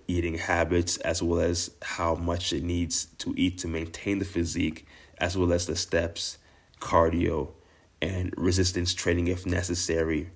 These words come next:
to maintain your physique. This is important so you can actually gauge where you are in your journey. Again, this is not a marathon. This is not a sprint, but a marathon.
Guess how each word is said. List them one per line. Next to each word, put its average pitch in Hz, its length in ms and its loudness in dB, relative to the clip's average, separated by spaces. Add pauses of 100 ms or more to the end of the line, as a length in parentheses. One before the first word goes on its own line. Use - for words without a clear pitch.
(340)
to - 320 2
maintain 90 480 -2
your 85 140 -2
physique. 85 580 -2 (160)
This 104 140 0
is 117 120 4
important 98 600 4
so - 80 0
you 92 80 4
can 90 100 0
actually 90 580 2
gauge 87 680 2
where 90 120 4
you 87 320 0
are 85 220 -2
in 87 220 -4
your 85 180 -2
journey. 87 480 2
Again, 95 380 2
this - 160 0
is 95 80 -2
not 95 220 0
a - 20 -6
marathon. 87 760 -2 (680)
This - 120 0
is 110 60 0
not 104 200 6
a 90 80 2
sprint, - 680 0 (600)
but 95 320 6
a 90 100 4
marathon. 85 840 0